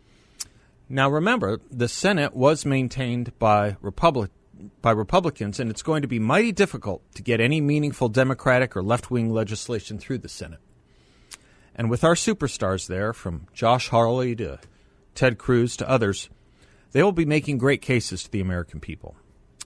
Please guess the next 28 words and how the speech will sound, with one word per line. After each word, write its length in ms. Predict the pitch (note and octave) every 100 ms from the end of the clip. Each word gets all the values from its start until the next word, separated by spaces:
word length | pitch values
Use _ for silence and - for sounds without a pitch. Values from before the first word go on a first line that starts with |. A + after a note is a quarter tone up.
| _ _ -
Now 320 | A#2+ B2 C3
recall, 400 | A#2+ - D#3 C3
too, 340 | - A#3+ B3+
while 240 | D3+ A#2 A2+
we 120 | A2+
have 260 | A#2+ A2+ G2+
the 60 |
Senate, 440 | - - G3 C#3 -
we 140 | B2+
have 220 | A#2+ A#2+
a 60 | G#2+
great 360 | G2 B2 C#3+ -
Supreme 640 | - - - - A#2+ A2
Court 460 | - - A2 E2 -
as 180 | G2 -
well. 380 | F#2 F#2+ D#2 - _ _ _ - _ _
Thomas, 680 | - C3+ A#2 F2+ - - - -
Alito, 580 | G2 G2 B2+ A2 D#2+ D2 - _ _ -
Gorsuch, 640 | B2+ A#2+ - F#2+ C2 - -
and 180 | G#2 F#2+
Barrett, 380 | A#2+ A2 F2+ - _ _ _ _
they're 140 | A2+ B2+
all 160 | C3+
worth 220 | B2+ C3 -
their 160 | A2+
weight 300 | G#2 A2+ A2
in 160 | G2 F2
gold. 420 | F#2+ F#2 D#2+